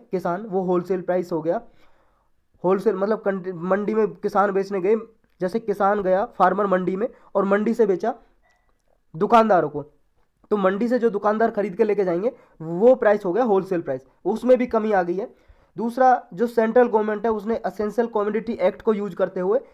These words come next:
स्टॉक लिमिट लगा दी है, स्टॉक लेके लिमिट इम्पोज कर दिया। स्टॉक लिमिट का मतलब है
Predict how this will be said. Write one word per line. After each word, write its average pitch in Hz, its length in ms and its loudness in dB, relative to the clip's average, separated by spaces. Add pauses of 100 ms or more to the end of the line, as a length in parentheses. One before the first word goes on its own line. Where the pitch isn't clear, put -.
(280)
स्टॉक 247 360 4
लिमिट 226 280 0
लगा 151 220 2
दी 131 140 -10
है, 131 80 -10 (180)
स्टॉक 214 360 -4
लेके 196 200 -4 (100)
लिमिट 208 320 2
इम्पोज 208 320 0
कर 143 100 -2
दिया। 139 160 -10
स्टॉक 214 280 -4
लिमिट 214 180 -4
का 220 120 -4
मतलब 175 260 -2
है 247 60 -2